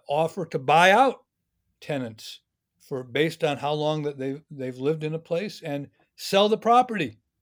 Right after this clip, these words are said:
You could, you could realize, uh, uh, uh,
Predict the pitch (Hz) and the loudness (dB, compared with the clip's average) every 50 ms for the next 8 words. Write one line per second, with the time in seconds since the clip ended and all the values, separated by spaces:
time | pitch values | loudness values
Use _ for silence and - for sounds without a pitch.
0 | _ _ _ _ _ _ _ _ _ - 151 - - 160 160 - 160 165 160 - | _ _ _ _ _ _ _ _ _ -20 -20 -16 -16 -16 -14 -10 -10 -8 -6 -4
1 | 170 156 160 175 185 190 190 185 185 180 175 160 - - 170 156 147 160 - - | -4 -4 -2 0 0 2 2 2 2 2 0 -2 -6 -10 -10 -10 -10 -10 -10 -12
2 | 160 - - _ _ _ _ 147 135 135 139 | -14 -14 -14 _ _ _ _ -12 -12 -10 -12